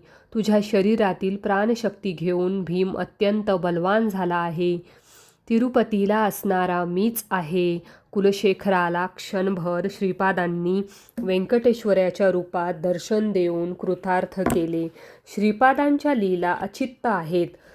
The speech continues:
त्यांची करुणा प्राप्त करणे हाच आपल्यासाठी एक मार्ग आहे. श्रीपाद श्री वल्लभांचा जय जयकार असो. हा अध्याय समाप्त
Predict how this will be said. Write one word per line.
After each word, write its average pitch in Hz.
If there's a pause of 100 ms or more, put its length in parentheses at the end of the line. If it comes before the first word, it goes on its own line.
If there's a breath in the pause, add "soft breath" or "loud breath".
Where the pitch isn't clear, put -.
(960 soft breath)
त्यांची 185
करुणा 202
प्राप्त 202 (100)
करणे 185
हाच 220
आपल्यासाठी 190
एक 175 (100)
मार्ग 175
आहे. 175 (400 loud breath)
श्रीपाद 226
श्री 220
वल्लभांचा 185
जय 165
जयकार 208
असो. 180
हा 208
अध्याय 175
समाप्त 196